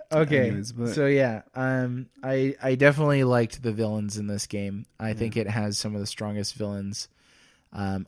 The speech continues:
Speaker 1: of the games that I've played in this series. Uh, definitely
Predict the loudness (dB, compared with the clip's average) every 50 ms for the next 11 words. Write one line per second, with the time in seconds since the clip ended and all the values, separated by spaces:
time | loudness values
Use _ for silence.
0 | _ 2 4 6 6 6 4 0 -2 0 2 4 4 6 4 4 4 2 0 -2
1 | -2 0 0 -2 -2 -2 -2 -2 -2 -2 -4 -6 -8 -10 -8 -8 -8 -8 -8 -8
2 | -8 -6 -4 -4 -4 -4 -4 -6 -4 -6 -6 -6 -8 -10 -14 -16 _ -16 -14 -12
3 | -12 -10 -8 -2 2 4 4 4 4 2 2 2 2 2 0 -2 -2